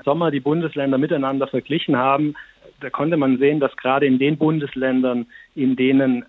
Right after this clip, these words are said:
die Inzidenz nicht mehr so hoch war, die Föderalismuskritik auch abgenommen hat. Ja, also Menschen waren in den Bundesländern zufriedener mit dem Föderalismus, in denen aufgrund der geringeren Inzidenz die Lockerungen möglich waren.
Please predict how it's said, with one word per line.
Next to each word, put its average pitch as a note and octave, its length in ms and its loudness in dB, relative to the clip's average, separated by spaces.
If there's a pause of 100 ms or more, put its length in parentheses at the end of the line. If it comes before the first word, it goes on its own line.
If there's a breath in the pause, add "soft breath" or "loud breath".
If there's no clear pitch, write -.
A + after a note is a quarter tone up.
die C3 160 0
Inzidenz C#3+ 520 0
nicht G3+ 220 0
mehr B2 220 2
so A#2 160 -4
hoch A#2 260 -2
war, E3 300 0 (340 soft breath)
die D3 80 -4
Föderalismuskritik D#3 1040 0
auch A2+ 180 -4
abgenommen G#2 580 -4
hat. G2 180 -6 (420 loud breath)
Ja, B2+ 180 -2
also B2+ 180 0
Menschen C#3+ 320 4
waren C#3 220 4
in C3 100 4
den C3+ 160 2
Bundesländern C#3 580 0
zufriedener D3+ 800 -2
mit C#3 140 -4
dem C3 120 0
Föderalismus, B2+ 680 -2
in A#2+ 200 -2
denen B2 280 0
aufgrund C#3+ 500 -2
der C3 100 0
geringeren C3 600 2
Inzidenz B2 540 -2
die A#2+ 100 -4
Lockerungen A#2 560 0
möglich D3 400 -2
waren. C#3+ 300 4